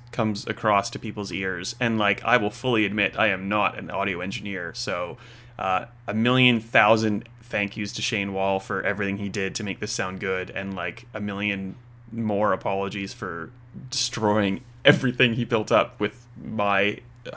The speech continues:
horrendous attempts. Um, but Ben, it's been, it's been a fantastic two hundred episodes. I am honored and humbled to have spent most of that time with you. I think we've both had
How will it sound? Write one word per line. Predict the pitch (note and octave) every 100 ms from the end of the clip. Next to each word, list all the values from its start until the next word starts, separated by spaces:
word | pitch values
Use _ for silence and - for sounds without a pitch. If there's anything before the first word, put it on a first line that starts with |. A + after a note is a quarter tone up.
| - -
horrendous | - B2 A2 G#2+ G#2+
attempts. | A2 - F#2+ - - - - - - - -
Um, | G#2+ G2+ G2 F#2+ F#2+ - - - -
but | D3
Ben, | D#3+ D#3+
it's | D3+
been, | D3 D3 C#3+
it's | B2+
been | C3 B2 A#2+
a | -
fantastic | - A2 - D3 C#3 C3
two | B2+
hundred | B2 A2
episodes. | G#2+ - A2+ G#2+ G2+ - - - - -
I | G#2+ G2+ G2+ G#2 G#2
am | G#2 G#2
honored | B2 C#3+ D3 A#2+
and | A2
humbled | C3+ A#2+ A#2+ A2+
to | B2
have | G#2
spent | - A2+ G#2 -
most | A2 C3+ C3
of | A2
that | G#2
time | - A2 G#2
with | G#2+ A2
you. | G#2+
I | A2
think | A2 G#2+
we've | G#2+
both | G2+ F#2+
had | - F#2+ F#2+